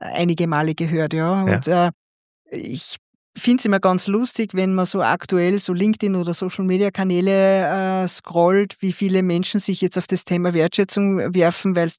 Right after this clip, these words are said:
Speaker 1: d-, jetzt auf einmal draufkommen, andere Coaches und Berater, „Ah ja, Wertschätzung ist ja doch wichtig“, ja. F-,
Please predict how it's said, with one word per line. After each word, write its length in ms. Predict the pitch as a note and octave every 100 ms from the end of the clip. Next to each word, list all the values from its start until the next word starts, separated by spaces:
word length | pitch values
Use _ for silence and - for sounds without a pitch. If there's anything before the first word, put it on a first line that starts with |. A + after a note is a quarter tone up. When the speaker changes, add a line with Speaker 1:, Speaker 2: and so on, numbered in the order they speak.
| -
Speaker 1:
d-, 100 | -
jetzt 200 | F#3+ -
auf 100 | F3
einmal 220 | F3 F3+ F#3
draufkommen, 560 | E3 D#3+ - G3 F#3 - _ _ _ -
andere 360 | D3 F3+ G3
Coaches 460 | F#3+ F3 E3+ G3 F#3
und 120 | F#3
Berater, 600 | F3+ D#3+ D3 E3+ - F#3+
„Ah 100 | D#3
ja, 280 | E3+ F3+ F#3
Wertschätzung 500 | F3 E3+ F#3+ F#3 F#3+
ist 120 | F#3
ja 40 | F#3
doch 280 | F3 E3+ F3
wichtig“, 340 | D#3+ - D#3
ja. 160 | E3 F3+
F-, 180 | -